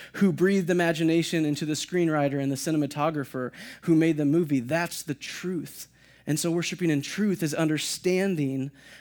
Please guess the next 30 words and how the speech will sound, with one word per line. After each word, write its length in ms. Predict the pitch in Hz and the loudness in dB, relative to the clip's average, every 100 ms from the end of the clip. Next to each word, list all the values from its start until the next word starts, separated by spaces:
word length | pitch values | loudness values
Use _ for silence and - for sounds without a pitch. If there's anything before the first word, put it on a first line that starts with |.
| - | -6
um, 340 | 151 147 143 135 | 0 2 2 0
what 240 | 143 170 | 2 2
it 100 | 151 | 2
is 300 | 147 156 143 | 0 0 0
that 160 | 143 131 | -4 -2
moves 420 | 139 185 196 156 | -2 0 -2 -2
us 200 | 151 - | -4 -4
in 120 | 139 | -6
spirit 460 | - - 175 170 135 | -6 -6 -2 0 0
and 100 | 135 | -4
responding 920 | 127 - - 160 165 175 147 135 131 - _ | -4 -6 -6 -4 0 0 0 -2 -4 -10 _
to 320 | - 147 135 131 - - - - | -8 -4 -4 -6 -12 -20 -20 -8
the 100 | 139 | -6
truth, 480 | 127 - 160 139 - | -4 -4 -4 -4 -4
right? 220 | 127 139 | -2 -2
And 80 | 143 | -2
I 80 | 170 | -4
think 180 | 190 170 | -4 0
we, 240 | 165 151 - - - | 0 0 -4 -18 -4
we 380 | 147 151 147 | 2 2 2
see 400 | 131 - 160 160 | -2 -4 -2 -2
spirit 400 | 131 - 151 147 | -2 -4 -2 0
and 100 | 135 | -2
truth 460 | 123 - 143 127 - | -4 -6 -4 -4 -6
played 220 | - 143 | -2 0
out 140 | 135 - | -2 -4
so 220 | 147 139 | -6 -4
well 360 | 135 127 127 - - - | -2 -2 -2 -6 -16 -6
in 120 | 131 | -4
relationships. 920 | 127 123 135 - - - - - - | -2 -2 -4 -6 -10 -12 -16 -18 -20